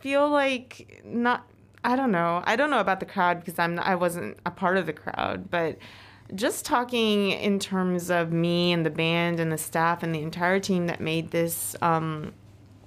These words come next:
concert happen, the satisfaction and the joy we got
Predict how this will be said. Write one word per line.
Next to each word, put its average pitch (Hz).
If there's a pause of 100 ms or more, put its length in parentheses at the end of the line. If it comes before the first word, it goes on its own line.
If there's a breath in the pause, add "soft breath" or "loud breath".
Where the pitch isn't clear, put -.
(200)
concert 170
happen, 170 (1000 loud breath)
the 233 (640)
satisfaction 196
and 180
the 160
joy 170 (220)
we 175
got -